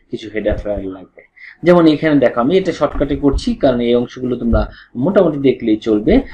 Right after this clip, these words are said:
যেমন এসটিডিআইও, এটা একটা header file। যেমন standard input output, standard input output, আমরা যেহেতু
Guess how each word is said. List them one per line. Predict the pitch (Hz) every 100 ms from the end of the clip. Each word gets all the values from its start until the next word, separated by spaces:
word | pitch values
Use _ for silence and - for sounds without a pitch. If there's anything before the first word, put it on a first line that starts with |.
| -
যেমন | 143 147
এসটিডিআইও, | 147 139 - 156 147 160 160 131 101 - -
এটা | 120 143
একটা | 139 135 -
header | 123 117
file। | - 104 92 - - - 123
যেমন | 127
standard | 127 - 156 165 190
input | 156 135 143 123
output, | 110 104 - 101 - - -
standard | - 160 170 180 160
input | 139 135 131
output, | 104 101 -
আমরা | - 135 160
যেহেতু | 165 175